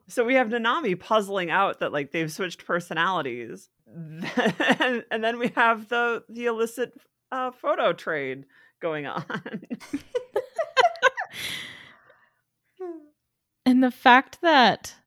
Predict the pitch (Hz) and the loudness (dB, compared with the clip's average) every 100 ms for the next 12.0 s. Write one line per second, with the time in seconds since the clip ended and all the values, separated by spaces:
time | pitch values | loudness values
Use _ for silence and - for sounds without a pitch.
0 | _ _ _ 226 226 - - 220 220 208 | _ _ _ 0 2 2 0 4 6 8
1 | 190 180 190 - _ _ _ 196 190 170 | 8 6 2 -2 _ _ _ 2 4 2
2 | 160 151 170 _ _ 269 - - - _ | 0 -2 -6 _ _ -4 -4 -6 -20 _
3 | - - 233 220 240 - - - - _ | -14 -2 6 8 8 4 -4 -12 -12 _
4 | - - - _ - 220 233 196 - - | -18 -18 -18 _ -4 4 6 6 2 -2
5 | 226 214 202 202 233 - _ _ _ - | 0 2 0 -2 -4 -8 _ _ _ -20
6 | _ _ _ _ _ _ _ _ _ _ | _ _ _ _ _ _ _ _ _ _
7 | _ - 240 254 330 302 294 - - 208 | _ 0 2 4 2 2 0 -4 -4 -2
8 | 196 190 208 - 226 226 254 - 175 185 | 0 -2 -2 0 4 6 4 4 4 4
9 | - - 180 - 277 349 415 - - _ | 2 2 2 4 6 6 2 -4 -8 _
10 | _ _ - 226 220 180 240 240 233 247 | _ _ 4 6 6 0 -6 -4 -4 0
11 | 226 208 214 233 - _ _ 262 294 | 2 2 0 -6 -14 _ _ -2 -2